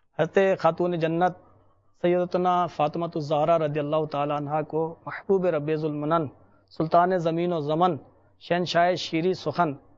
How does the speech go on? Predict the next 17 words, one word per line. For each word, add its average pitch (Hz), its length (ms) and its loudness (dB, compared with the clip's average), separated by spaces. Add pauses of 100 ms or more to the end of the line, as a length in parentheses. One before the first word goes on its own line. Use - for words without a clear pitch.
(220)
عز 170 240 0
و 190 140 4
جل 190 180 2
و 175 60 0
صلی 160 220 -2
اللہ 165 380 2
تعالیٰ 156 320 0
علیہ 151 220 -2
وآلہ 147 380 -2
وسلم 143 360 -4
نے 180 200 -2 (640)
تھکن 196 320 2
کا 196 120 2
یہ 175 260 0
علاج 156 400 2
ارشاد 151 260 -2 (100)
فرمایا۔ 135 340 -2